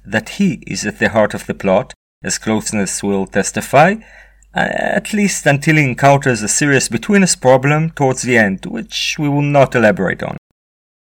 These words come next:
Well, so how many did you get right? As you can see, the centrality measures stimulate us to tell a story about the data by making us explain to ourselves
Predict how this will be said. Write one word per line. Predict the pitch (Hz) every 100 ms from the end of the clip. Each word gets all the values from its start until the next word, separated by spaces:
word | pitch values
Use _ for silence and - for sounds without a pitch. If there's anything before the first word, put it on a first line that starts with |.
| _ _ _ _ -
Well, | 110 123
so | - 104
how | 120
many | 123 127 117
did | 120 113
you | 113
get | 127 143
right? | 123 90 - _ _ _ _ _ _ _ -
As | 143
you | 160
can | 113 98
see, | - 143 135
the | - 104 101
centrality | - 101 160 185 143
measures | 127 139 143 131
stimulate | - 151 156 135 107 107
us | 110 -
to | -
tell | - 143
a | 135
story | - 127 139 120
about | 110 120
the | 107
data | 98 131 143 104 127 - _ _ -
by | 110 - -
making | 151 180 180
us | 143 -
explain | - - 143 170
to | 165
ourselves | 110 - 110 107 131 -